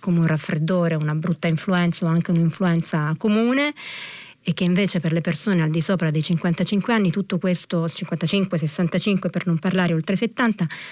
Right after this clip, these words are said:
diventa, diciamo, il, c'è il rischio di, di morire, c'è un'alta probabilità di morire, e quindi a questo punto è da loro che bisogna cominciare, da chi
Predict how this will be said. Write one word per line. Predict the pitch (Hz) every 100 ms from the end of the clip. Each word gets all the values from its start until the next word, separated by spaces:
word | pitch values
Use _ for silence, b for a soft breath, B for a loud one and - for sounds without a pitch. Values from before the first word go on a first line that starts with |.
| B B B
diventa, | - 185 190 170 - 165 160 -
diciamo, | 170 147 175 165 165 160 165 285
il, | 175 170 160 156 156 160 151 B B B _ 240 370 208
c'è | -
il | 180
rischio | 170 - 160
di, | 156 156 151
di | 160
morire, | 165 180 220 226
c'è | 180 180
un'alta | 160 165 202 180 165
probabilità | 160 156 160 156 151 147 139 B B B B
di | 180
morire, | 175 165 156 151 151 -
e | 202
quindi | - 170
a | 151
questo | 160 - 175
punto | 180 165
è | 165
da | 160
loro | 170 165 156
che | 160
bisogna | 160 160 165
cominciare, | 165 170 170 180 151 151
da | 156
chi | 151 220 233